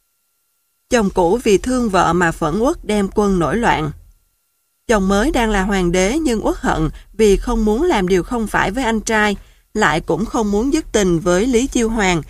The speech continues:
nên muốn từ bỏ ngai vàng, lên núi Yên Tử. Còn em gái thì bị truất ngôi hoàng hậu đưa ra khỏi cung. Chịu ngần ấy thứ, hẳn Thuận Thiên phải quằn quại trong đau đớn.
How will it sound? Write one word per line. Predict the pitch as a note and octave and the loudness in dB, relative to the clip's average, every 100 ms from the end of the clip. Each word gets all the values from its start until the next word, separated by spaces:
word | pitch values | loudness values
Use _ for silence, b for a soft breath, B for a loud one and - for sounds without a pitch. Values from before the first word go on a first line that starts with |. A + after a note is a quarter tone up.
| B - | B -4
nên | G3 F#3+ F3 | -2 0 0
muốn | F3 A#3+ C4+ | 0 0 2
từ | G3 | 2
bỏ | - F3+ | 2 -2
ngai | A3+ G#3 | -2 -2
vàng, | F#3+ F3+ D#3 b b b | 0 -2 -2 b b b
lên | G3+ G3+ F3+ | -2 0 2
núi | F3+ A#3 | 0 0
Yên | G#3+ F3+ | 0 0
Tử. | D#3+ C3+ G3 - - _ _ _ _ _ _ _ _ _ _ _ _ _ _ | -2 -2 -4 -6 -20 _ _ _ _ _ _ _ _ _ _ _ _ _ _
Còn | A#3 A3 | 0 0
em | G3+ A#3+ | 0 -2
gái | A3+ G#3+ A#3+ D#4+ | -2 -2 -2 -2
thì | G3 | -2
bị | E3 D#3+ | 0 0
truất | - - | -2 -4
ngôi | C#4+ A#3 A3 | -2 0 0
hoàng | G#3+ E3+ | -2 -2
hậu | F3+ D#3+ D#3+ b b | -2 0 -2 b b
đưa | G#3+ A3 G3+ | 2 2 2
ra | G#3 | -2
khỏi | - D3 | -4 -6
cung. | - A3 F#3+ - - _ _ _ _ _ _ _ _ _ _ _ _ _ _ _ | 2 2 2 -6 -20 _ _ _ _ _ _ _ _ _ _ _ _ _ _ _
Chịu | A3 F#3 G#3 | 2 4 4
ngần | A3 F#3 | 2 2
ấy | G3+ C4+ | 2 0
thứ, | C4+ A3 D#4 b b | 2 2 2 b b
hẳn | - D3 A3+ | -6 -4 -2
Thuận | - D3+ D#3+ | -2 -2 -2
Thiên | A3 A3+ G#3 | 0 0 0
phải | F3+ F3+ | -2 -4
quằn | A#3 F#3+ D#3+ | -4 -4 -2
quại | D3+ C#3+ | -2 -2
trong | E3 G#3 G3 | -2 -2 -2
đau | G3+ F#3 | -2 0
đớn. | F#3 F#3 | 0 0